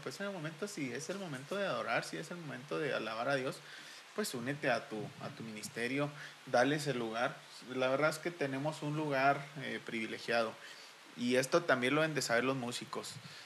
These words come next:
El estar, eh, ministrando la alabanza es un lugar de privilegio, un lugar, un privilegio que Dios nos dio. No, no fue por nuestro don, no fue por nuestro talento, nuestra habilidad, sino fue un privilegio de parte de Dios.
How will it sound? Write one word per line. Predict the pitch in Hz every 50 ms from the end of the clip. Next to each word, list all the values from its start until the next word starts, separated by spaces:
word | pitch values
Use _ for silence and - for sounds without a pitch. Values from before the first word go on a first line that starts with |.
| - - -
El | - 110 113 113 113
estar, | 117 117 - - 120 123 127
eh, | 135 143 147 143 139 135 131 123 117 113
ministrando | 113 110 107 113 - - 120 120 123 127 135
la | 135
alabanza | 127 120 117 120 127 131 135 131
es | - -
un | 123 123
lugar | 127 127 123 123 123
de | 123 127 127
privilegio, | - 123 117 110 104 98 98 98 101 104 - - 110 113 - - -
un | - -
lugar, | 113 117 117 120 120 123 135 123 -
un | 120 117
privilegio | 117 - 135 135 135 127 117 113 113 - - 127 -
que | - 117
Dios | 113 107 110 117
nos | 123 123 120 113
dio. | 113 107 110 117
No, | 117 113 113 117 127 127 - - - - - - - - -
no | 123 120 123
fue | - - 131 127
por | 131 - 139 135
nuestro | 135 131 127 120 - - - 107 113
don, | 104 113 120 127 131 131 131 131
no | 131 127
fue | 123 - 135 127 123
por | 123 - 131
nuestro | 127 127 120 113 - - 113 113
talento, | 110 - - 107 104 110 123 127 127 139 131
nuestra | 127 117 - - 117
habilidad, | 113 110 107 110 131 151
sino | 147 - 135 117
fue | 113 - - 131
un | 135
privilegio | 139 143 139 135 127 120 123 - - 143
de | 143
parte | - 127 - - - 135
de | -
Dios. | - 104 -